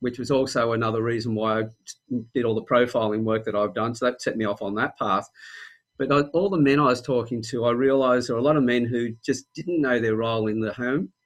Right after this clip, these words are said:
They didn't know their role at work. There was a lot of confusion with, uh, you know, quotas and equality and everything else that was coming out. And I thought, right,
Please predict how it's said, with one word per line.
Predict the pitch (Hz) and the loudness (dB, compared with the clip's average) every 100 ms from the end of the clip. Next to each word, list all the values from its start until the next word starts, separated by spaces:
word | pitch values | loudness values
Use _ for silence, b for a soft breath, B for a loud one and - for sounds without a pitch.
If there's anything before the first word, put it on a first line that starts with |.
| _ - | _ -8
They | 113 | -4
didn't | 117 120 | -4 -2
know | 117 110 | -2 -2
their | 110 | -2
role | 104 107 101 | -4 -4 -4
at | - | -4
work. | 107 143 185 _ b b b b b - | 0 0 -2 _ b b b b b -4
There | 120 | 0
was | 120 123 | 0 0
a | |
lot | 120 117 | 0 -2
of | 113 | -4
confusion | 131 110 - 127 135 131 120 | -8 -10 -2 2 2 2 0
with, | 110 110 110 - | 2 0 -2 -8
uh, | 110 | -4
you | 110 | -2
know, | 107 113 | -2 -4
quotas | - - 117 120 120 120 120 113 | -6 -2 0 0 -2 -2 -2 -4
and | 104 101 | -6 -4
equality | 107 - 117 117 120 120 117 | -6 -6 -4 -2 0 -2 -2
and | 107 | -2
everything | 104 107 104 104 101 | -2 -2 -4 -6 -4
else | 110 107 | -4 -4
that | - | -8
was | 107 | -12
coming | - 107 104 104 | -8 -6 -4 -2
out. | 110 127 B B B - | -2 -4 B B B -6
And | 123 | 0
I | 135 | 2
thought, | 131 147 139 135 | 2 2 2 0
right, | 147 147 139 | 0 4 4